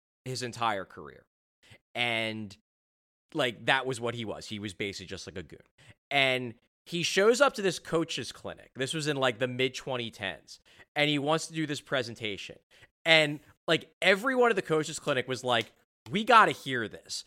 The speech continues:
Like, Rocky Thompson, this fighter dude, is gonna do this presentation on scoring chances. Like,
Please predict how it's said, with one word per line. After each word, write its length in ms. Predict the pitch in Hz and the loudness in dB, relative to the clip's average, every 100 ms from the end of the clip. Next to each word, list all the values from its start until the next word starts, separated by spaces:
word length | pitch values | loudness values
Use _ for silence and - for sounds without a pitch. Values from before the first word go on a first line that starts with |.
| - | -2
Like, 200 | 143 110 - | -2 -2 -8
Rocky 480 | 117 147 196 233 226 | -2 2 2 0 -6
Thompson, 560 | - 139 127 - 95 - _ _ - | 0 0 0 -4 -8 -14 _ _ -20
this 280 | 120 170 185 | -2 -2 -2
fighter 500 | - - 180 165 123 | -2 4 4 4 -2
dude, 380 | 113 92 82 - - - | -4 -8 -10 -16 -10 -2
is 160 | 156 | 0
gonna 200 | 139 165 | 2 2
do 180 | 139 151 | 0 0
this 180 | 156 160 | -2 -4
presentation 880 | - 160 151 135 139 131 - 127 120 | 0 0 0 -4 -2 -2 -2 -2 -2
on 160 | 127 117 | -2 -2
scoring 500 | 101 - 113 127 147 | -4 -6 -4 -4 -4
chances. 680 | - 170 175 196 208 220 - _ - | -2 -2 -2 -2 -4 -6 -12 _ -2
Like, 300 | 151 139 | 0 0